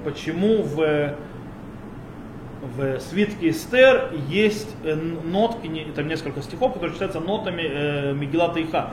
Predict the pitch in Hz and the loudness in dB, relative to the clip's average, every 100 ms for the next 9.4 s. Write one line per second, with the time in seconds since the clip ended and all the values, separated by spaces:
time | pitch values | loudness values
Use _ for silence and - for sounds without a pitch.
0 | - - 180 185 170 196 202 170 151 - | -10 -4 -2 0 2 2 0 -4 -4 0
1 | 156 127 147 143 147 139 135 - - - | 0 0 0 0 2 2 2 0 -6 -12
2 | - - - - - 139 135 123 120 147 | -12 -14 -14 -12 -10 -6 -4 -4 -6 -8
3 | - 202 185 156 139 117 131 - 147 - | 10 12 12 10 2 -4 -8 -10 -12 -12
4 | - - - 143 160 185 185 196 202 - | -12 -12 -10 -2 4 4 4 4 4 4
5 | 190 254 262 214 180 190 185 185 190 285 | 6 6 6 4 6 6 6 4 6 6
6 | 185 170 160 147 214 202 175 196 190 175 | 4 0 -2 0 2 4 4 4 4 2
7 | 180 175 - - 156 127 98 - - - | 2 0 -2 2 2 2 -4 -8 -12 -12
8 | - - - - - 156 - 175 180 214 | -12 -12 -12 -12 -4 0 2 2 6 6
9 | 233 226 220 208 | 10 8 10 6